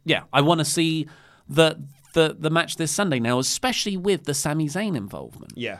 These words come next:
Speaker 1: I do think that is interesting to have this cross-brand partnership, really,
Speaker 2: Yeah.
Speaker 1: that might exploit the wild card rule. And I, I,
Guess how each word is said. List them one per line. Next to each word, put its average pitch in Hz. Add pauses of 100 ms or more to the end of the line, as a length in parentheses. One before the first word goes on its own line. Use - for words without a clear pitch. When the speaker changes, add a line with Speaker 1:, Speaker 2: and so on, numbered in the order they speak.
(120)
Speaker 1:
I 139
do 196
think 196
that 147
is 147
interesting - (240)
to 127
have 120
this - (720)
cross-brand 110 (480)
partnership, 110
really, 90
Speaker 2:
Yeah. 107 (140)
Speaker 1:
that 117 (220)
might 120
exploit 107
the 107
wild 107
card 98
rule. 123
And 208
I, 240
I, 233